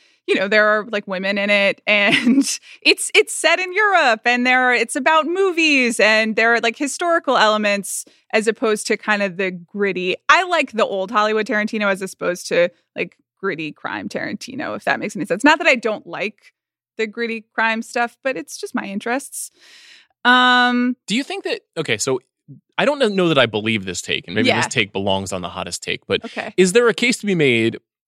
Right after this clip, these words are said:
Speaker 2: that Brad Pitt is bad in this movie?
Speaker 1: Oh, I, do you wanna make that? If you
Speaker 2: Well, well, i-, it's because it is the one performance where, and part of it is 'cause Tarantino, the tone of Tarantino films is very unusual, but he's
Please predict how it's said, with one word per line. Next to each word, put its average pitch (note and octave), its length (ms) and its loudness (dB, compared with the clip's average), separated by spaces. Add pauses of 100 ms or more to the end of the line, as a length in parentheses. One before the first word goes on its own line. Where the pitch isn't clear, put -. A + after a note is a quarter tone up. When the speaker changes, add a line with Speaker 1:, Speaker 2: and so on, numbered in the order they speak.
(280)
Speaker 2:
that B2+ 200 -6
Brad B2+ 240 2
Pitt C#3 120 0
is G#2+ 100 0
bad F2+ 500 -2
in C#2 120 -10
this - 160 -8
movie? - 300 -20 (920)
Speaker 1:
Oh, C#4+ 160 2 (440)
I, C4 60 -2
do C4 180 -2
you E4 140 2
wanna F#4+ 240 6
make A#3+ 240 -4
that? D5 280 2 (100)
If D4 200 -2
you C#4 80 0
Speaker 2:
Well, A3+ 140 4 (120)
well, C4 260 4 (100)
i-, D#3 140 -8
it's - 140 -2
because G#3 460 0
it D3+ 140 2
is D3 100 0
the C#3+ 80 4
one D#3+ 280 2
performance B2 600 0
where, F#2+ 460 0 (680)
and A2+ 120 -6
part D#3 160 2
of B2+ 80 -2
it A#2+ 60 0
is - 80 -6
'cause G2+ 160 -8
Tarantino, G2+ 420 -6
the G2 80 -10
tone G#2+ 240 -6
of F#2 60 -14
Tarantino F#2+ 420 -8
films F2+ 240 -10
is F2+ 100 -14
very F#2 200 -8
unusual, F#2 540 -8 (320)
but A#2+ 120 -2
he's B2+ 400 -2